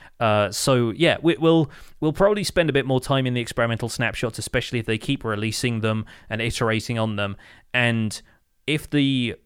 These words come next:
light spawning rules stay around, I'll be interested to hear from people who might still have this problem, and if just having enough light around isn't quite enough for people who want to have really specific light levels in certain areas.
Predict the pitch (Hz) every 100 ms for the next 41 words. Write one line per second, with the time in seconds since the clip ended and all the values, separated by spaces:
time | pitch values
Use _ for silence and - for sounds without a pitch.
0 | _ 127 120 127 131 - - - 127 120
1 | 110 110 113 101 - - 123 113 98 101
2 | 127 170 196 190 - _ _ 127 131 127
3 | 131 156 175 - 151 123 139 131 117 120
4 | 117 110 123 113 113 - - 135 123 113
5 | - 117 104 104 110 - - - - _
6 | - - 117 101 69 71 - - - -
7 | 120 123 110 - - _ _ - - 139
8 | 123 - 143 123 120 110 113 107 117 110
9 | 110 110 104 101 95 92 - - - _
10 | _ _ _ - 135 143 139 135 120 113
11 | 113 - 110 117 104 104 110 104 110 110
12 | 113 107 104 104 - - 110 127 117 113
13 | 113 110 101 101 95 110 - 110 101 98
14 | 95 71 -